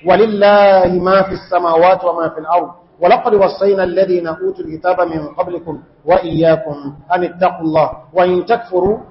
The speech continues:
فإن لله ما في السماوات وما في الأرض وكان الله غنيا حميدا أمة الإسلام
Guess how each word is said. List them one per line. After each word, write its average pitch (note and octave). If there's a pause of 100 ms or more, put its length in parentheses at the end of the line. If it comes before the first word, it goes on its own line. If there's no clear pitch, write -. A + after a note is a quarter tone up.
(100)
فإن F#3+
لله F#3+
ما F3
في F3
السماوات F3+
وما E3
في D#3
الأرض D#3+ (300)
وكان F#3
الله E3+
غنيا D#3+
حميدا D3 (480)
أمة G#3
الإسلام F#3